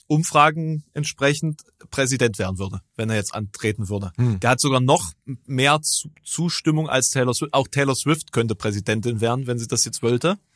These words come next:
Speaker 2: Mhm.
Speaker 1: Äh, weil dreiundfünfzig Prozent aller Amerikaner Fans sind.
Speaker 2: Aber sie müssten halt für eine der beiden Parteien antreten, ne? Oder, also ist es, aber, ähm, ist eigentlich
Speaker 1: Ah, das, weißt du, und das ist, das ist eine echt <clears throat> spannende Frage.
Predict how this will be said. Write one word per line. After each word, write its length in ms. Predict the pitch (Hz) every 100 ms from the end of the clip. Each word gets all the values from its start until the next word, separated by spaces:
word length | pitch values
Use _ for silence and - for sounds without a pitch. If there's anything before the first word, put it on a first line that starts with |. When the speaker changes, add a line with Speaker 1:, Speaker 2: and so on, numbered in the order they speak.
| -
Speaker 2:
Mhm. 320 | 110 107 120 - _ _ _ _ _
Speaker 1:
Äh, 120 | 127 120
weil 200 | 123 120
dreiundfünfzig 840 | - 131 156 165 165 - 165 -
Prozent 520 | 139 135 135 143 147
aller 240 | 135 147 131
Amerikaner 520 | 127 123 127 131 123
Fans 380 | - 120 135 -
sind. 280 | 110 151 - - -
Speaker 2:
Aber 180 | 135 143 -
sie 200 | - 139
müssten 480 | 139 156 - 202 147
halt 260 | 151 160
für 200 | - 143
eine 260 | 123 143 147
der 140 | 135
beiden 340 | 120 135 143 135
Parteien 460 | 143 - 175 165
antreten, 580 | 98 104 - 107 95 92
ne? 220 | 107 151 123
Oder, 220 | 104 95
also 220 | 104 120
ist 160 | 120 135
es, 140 | 113
aber, 260 | 110 127 117
ähm, 260 | 120 95 - - -
ist 140 | 127
eigentlich 460 | 127 139 160 165 190
Speaker 1:
Ah, 120 | 208
das, 200 | 196 196 - -
weißt 200 | 185 -
du, 40 |
und 160 | 202 160 -
das 220 | 196 240
ist, 200 | 202 202
das 140 | 180
ist 160 | 208 196
eine 160 | 185
echt 300 | - 202 143
<clears throat> 20 | 120
spannende 420 | - 185 190 190
Frage. 560 | - 160 185 160 113